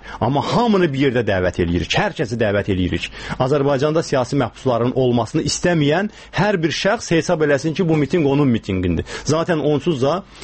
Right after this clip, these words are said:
mitinqi ayrı-ayrı vətəndaşlar rəsmi təşkilatçısı olacaqlar. Ə, Xalq Cəbhəsi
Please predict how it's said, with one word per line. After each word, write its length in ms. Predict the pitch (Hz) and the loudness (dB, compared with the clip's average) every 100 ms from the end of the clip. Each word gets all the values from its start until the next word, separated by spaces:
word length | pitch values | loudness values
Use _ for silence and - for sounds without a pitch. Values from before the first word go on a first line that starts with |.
| - | -6
mitinqi 600 | 135 156 - 127 120 160 170 | -2 -2 0 0 2 2 2
ayrı-ayrı 460 | 135 131 139 123 117 | 0 2 2 2 0
vətəndaşlar 640 | 131 123 117 131 123 - - - | 0 0 0 -2 -2 -4 -10 -2
rəsmi 400 | 123 - 135 - | -2 0 0 0
təşkilatçısı 640 | 107 - 120 101 - 143 | -2 -2 -2 -2 -2 0
olacaqlar. 720 | 120 107 101 101 98 127 - - - - - - - | 2 2 0 0 2 0 -4 -20 -20 -20 -18 -14 -4
Ə, 140 | 104 104 101 98 - - - | 0 2 0 -2 -4 -14 -10
Xalq 300 | - 135 113 | -4 -2 0
Cəbhəsi 480 | 123 - 113 - | -2 -2 -4 0